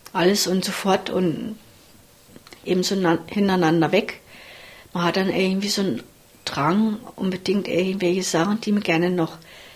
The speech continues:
längerfristig hätte machen wollen, dann eigentlich alles jetzt und sofort zu machen, weil man ja nicht weiß, wie lange es einem noch möglich ist, dass man irgendwas macht, was einen Spaß macht.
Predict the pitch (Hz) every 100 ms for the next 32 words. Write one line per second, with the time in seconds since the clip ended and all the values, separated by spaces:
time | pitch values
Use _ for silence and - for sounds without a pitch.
0 | - 185 175 226 269 - 226 220 - 202
1 | 185 180 170 - - - - - - -
2 | - 170 160 185 180 175 170 170 170 -
3 | - - _ - - 175 170 - 170 180
4 | 180 165 165 170 - 156 - 190 - -
5 | 180 - - 196 170 185 185 156 175 170
6 | 156 165 - 135 147 180 - - - -
7 | 127 - - - - 202 175 160 185 156
8 | 170 165 151 175 240 240 196 160 - 143
9 | - 147 156 147 170 160 - 160 156 -
10 | 165 - 135 160 - 175 165 - 175 -
11 | -